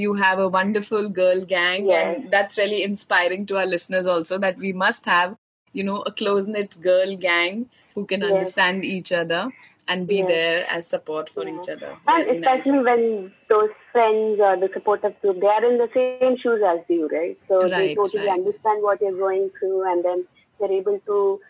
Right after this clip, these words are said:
Speaker 2: if not, like,
Speaker 1: Absolutely.
Speaker 2: give suggestions, uh, they, they're definitely able to make you, make you feel better.
Speaker 1: Yeah, I, I, I'm sure, like, you just need a space where it is non-judgmental and, uh, everyone
Speaker 2: Exactly।
Speaker 1: is just accepting you the way you are.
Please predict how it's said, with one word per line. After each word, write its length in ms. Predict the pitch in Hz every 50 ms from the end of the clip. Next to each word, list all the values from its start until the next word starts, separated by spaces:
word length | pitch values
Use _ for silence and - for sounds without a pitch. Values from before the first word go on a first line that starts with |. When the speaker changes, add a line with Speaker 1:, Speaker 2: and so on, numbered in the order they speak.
| - - 175 175 175 254
Speaker 2:
if 100 | 262 - 285
not, 220 | 277 285 285 - -
like, 80 | 254 220
Speaker 1:
Absolutely. 80 | 160
Speaker 2:
give 140 | 220 220 220 - - -
suggestions, 600 | 214 202 208 190 185 190 - - 247 240 220 220 220
uh, 20 | 214 - - _ _ - 240
they, 100 | 254 - 208 220
they're 160 | 254 269 247
definitely 360 | 254 262 262 269 262 - 247 208 202
able 200 | 185 185 190 180 -
to 40 | 185 185
make 180 | 180 180 - -
you, 260 | - - - 381 415 415 359
make 180 | 170 - -
you 60 | 175 - -
feel 160 | 180 170 165 - 170
better. 240 | - - - 165 202 202
Speaker 1:
Yeah, 180 | 190 185 180 180 180 - - - 240
I, 20 | 233 - 277
I, 80 | 277 - - - 269
I'm 120 | 277 277 277 -
sure, 200 | 311 294 277 269 247 233 254
like, 180 | 247 240 220 247 247
you 80 | 262 247 254
just 140 | 277 269 - 247 247
need 180 | 247 247 226 -
a 60 | 233 240 -
space 380 | - - 226 214 214 220 - 214 214
where 180 | 214 208 208 202 202
it 60 | 202 208 202
is 80 | 208 208
non-judgmental 1160 | 196 185 185 180 190 185 180 190 185 180 196 190 185 180 190 196 - 214 202 208 220 220 226 - -
and, 440 | - 180 180 180 180 180 180 175 180
uh, 140 | 175 170 170 -
everyone 500 | - 180 170 180 170 175 175 180 180 175
Speaker 2:
Exactly। 40 | 180
Speaker 1:
is 140 | 180 170 170
just 280 | 185 185 185 - - -
accepting 600 | 170 170 - - - 175 175 - - 185 175 175
you 240 | 175 180 175 175 170
the 160 | 170 170 170
way 180 | 165 165 165 160
you 260 | 165 170 165 165 160
are. 300 | 156 156 156 170 196 233